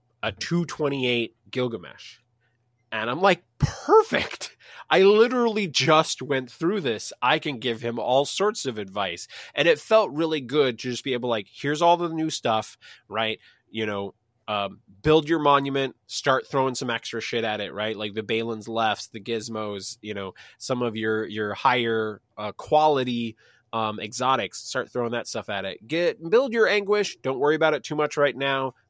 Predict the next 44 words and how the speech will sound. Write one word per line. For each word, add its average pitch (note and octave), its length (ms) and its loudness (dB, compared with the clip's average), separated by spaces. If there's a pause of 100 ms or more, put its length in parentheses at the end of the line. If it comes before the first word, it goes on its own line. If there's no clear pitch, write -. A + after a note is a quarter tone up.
(160)
Set D3 220 2
it D3 140 2
one. B2 500 0 (200)
Let's - 400 -10
just A2+ 160 -14
leave A#2 200 -4
it G#2 100 -4
there G#2 160 -4
for G#2 160 -14
now. F#2 280 -8 (340)
Now, G#2 440 0
towers. E3 520 4
This B2+ 180 -4
is C#3 140 -2
important, C#3+ 520 2
right? B2 240 0
Get D3 140 0
your D3+ 140 -2
Celestial D#3 580 0
Axe. D#3 380 2
Get C3+ 200 -6
Chain E3 300 -4
Shield. A2 460 -6 (360)
And C#3 220 2
I, C3+ 80 2
like, C3+ 160 -2
just C3 160 -6
typed D#3 260 -2
out D3+ 140 0
this B2 140 -8
whole B2+ 160 -2
thing, B2 220 -8
and G#2+ 60 -8
he B2 60 -6
just C3+ 160 -6
seemed A#2+ 180 -6
super A#2+ 460 -6
appreciative. C#3+ 720 -2 (340)
Um, A2 280 -2
but B2 100 0
I E3+ 140 8
just G#3+ 220 -2
felt A#2+ 340 0
good A#2 460 -2